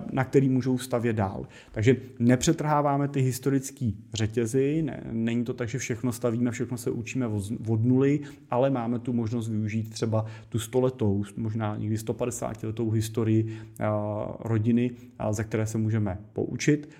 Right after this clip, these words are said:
a na které můžeme vlastně tu budoucnost, eh, stavět. Tak, eh, tohle samozřejmě, eh,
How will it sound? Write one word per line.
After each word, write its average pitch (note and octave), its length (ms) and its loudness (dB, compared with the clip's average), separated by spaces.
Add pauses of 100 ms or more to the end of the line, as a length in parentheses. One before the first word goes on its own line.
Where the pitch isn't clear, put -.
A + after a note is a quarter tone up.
(140)
a A2+ 60 0
na G#2+ 140 2
které G#2+ 240 -2
můžeme G2 340 0
vlastně G2 320 -6
tu G#2 120 -8
budoucnost, G2 760 -6
eh, F#2 360 -4
stavět. F#2 480 -6 (960)
Tak, - 240 0 (480)
eh, A#2 60 6 (540)
tohle C#3+ 220 6
samozřejmě, C#3 640 4 (200)
eh, B2+ 80 4